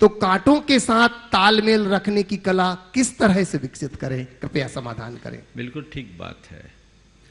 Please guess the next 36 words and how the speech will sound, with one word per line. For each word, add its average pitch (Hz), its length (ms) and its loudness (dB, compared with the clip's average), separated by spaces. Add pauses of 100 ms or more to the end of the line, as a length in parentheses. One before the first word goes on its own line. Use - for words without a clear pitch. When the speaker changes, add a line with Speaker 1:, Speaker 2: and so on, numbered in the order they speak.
(280)
Speaker 2:
सोच 113 260 -6
ही 131 60 -4
उसे 123 200 -10
बड़ा 113 220 -6
बनाती 107 460 -6
है। 139 140 -4
गुलाब 104 360 -2
की 117 80 -6
तरह 117 240 -2
खिले 107 400 -2
रहना 107 300 -2
चाहता 107 380 -6
है 117 60 -2
तो 127 160 -8
कांटों 113 360 -6
के 113 160 -4
बीच 113 320 -2
मुस्कुराने 110 600 -2
की 113 320 -8 (1120)
वृत्ति 156 420 4
अपने 117 280 2
अंदर 104 300 0
होना 87 220 -4
चाहिए। 80 420 -10 (1800)
कांटों 160 320 6
के 202 180 6
बीच 180 300 4
खिले 160 360 6
रहने 147 340 6
की 170 300 0
कला 123 480 4
अपने 131 380 0
भीतर 107 440 0
कैसे 104 380 -2
विकसित 92 440 -6
करें? 85 400 -6